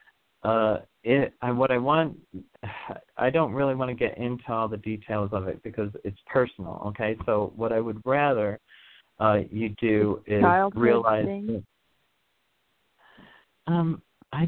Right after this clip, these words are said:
Speaker 1: don't think so. I think this is current. Uh, uh, do you have current family? That's what I, I needed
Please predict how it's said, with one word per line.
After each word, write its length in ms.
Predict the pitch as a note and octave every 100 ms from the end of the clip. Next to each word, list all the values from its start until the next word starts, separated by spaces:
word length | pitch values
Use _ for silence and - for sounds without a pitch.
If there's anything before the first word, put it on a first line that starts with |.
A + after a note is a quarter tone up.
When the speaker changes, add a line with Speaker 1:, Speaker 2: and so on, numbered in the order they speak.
| E3+
Speaker 1:
don't 300 | F3 F3 -
think 200 | F3 F3+ -
so. 140 | A#2+
I 100 | G#2+
think 280 | A2 D3 D3+
this 120 | D3+ D3
is 120 | C#3 _ - -
current. 360 | B2+ C3 G#2 - _
Uh, 120 | A2 - -
uh, 160 | A2 A2 - -
do 100 | G2+
you 80 | B2+
have 220 | D3 D3+
current 340 | - D3 C#3+ -
family? 440 | C3+ C3 C3 C3 -
That's 220 | A#2 A#2+ -
what 140 | G#2 F2 -
I, 300 | F#2+ F#2 F2 - - _ _ -
I 120 | G2+
needed 300 | G#2+ A2+ G#2